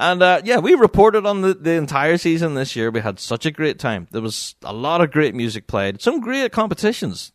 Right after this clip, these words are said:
as well. I have to give the R S P B A full credit here. There was some real cracking good competitions had. Uh, so, uh, I guess we'll move on <laughs> from there. But, yeah, the cancellation of that championship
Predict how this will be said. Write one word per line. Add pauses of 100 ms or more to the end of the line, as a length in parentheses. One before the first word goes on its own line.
as
well.
I
have
to
give
the
R
S
P
B
A
full
credit
here.
There
was
some
real
cracking
good
competitions
had. (400)
Uh,
so, (300)
uh, (360)
I
guess (540)
we'll
move
on
<laughs>
from
there.
But,
yeah,
the
cancellation
of
that
championship